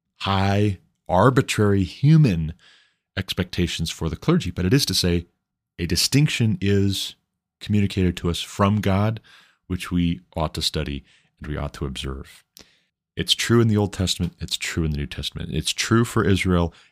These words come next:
It's true for the church. And we are still in the New Testament. Let's do remember. But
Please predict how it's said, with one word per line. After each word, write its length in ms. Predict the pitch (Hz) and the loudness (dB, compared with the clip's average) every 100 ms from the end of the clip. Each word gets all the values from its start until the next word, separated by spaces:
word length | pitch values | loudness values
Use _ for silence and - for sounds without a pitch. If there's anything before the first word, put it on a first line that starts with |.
| - | -8
It's 200 | 87 - | -6 -6
true 640 | - - 104 104 107 104 - _ _ _ _ | -8 -2 2 4 4 2 -2 _ _ _ _
for 180 | - 87 | -8 -6
the 80 | 78 | -4
church. 520 | - 78 - - - _ _ _ _ _ | -4 -6 -8 -12 -14 _ _ _ _ _
And 80 | 76 | -8
we 80 | 76 | -6
are 100 | 80 | -4
still 260 | - 92 85 | -2 -2 -2
in 180 | 82 | -2
the 60 | 76 | -2
New 120 | 69 | -4
Testament. 440 | - 69 - - - | -10 -12 -12 -14 -16
Let's 200 | - 78 | -10 -8
do 140 | - 73 | -6 -6
remember. 420 | 69 65 62 - _ - - _ _ _ _ | -6 -8 -10 -16 _ -20 -20 _ _ _ _
But 220 | - 90 | -8 -8